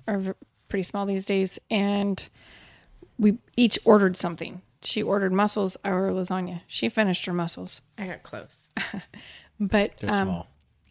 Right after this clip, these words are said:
Speaker 1: I ordered lasagna, and I took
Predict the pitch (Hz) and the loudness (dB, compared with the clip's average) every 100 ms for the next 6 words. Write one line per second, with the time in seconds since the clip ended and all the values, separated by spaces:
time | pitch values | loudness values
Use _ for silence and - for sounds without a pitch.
0 | - 226 226 220 214 202 196 214 220 196 | 0 2 2 2 0 0 0 0 0 0
1 | 202 - 202 196 190 - - 226 185 - | -2 -4 -2 -2 -2 -4 -4 -2 -2 -4
2 | - 214 208 | -12 -6 -6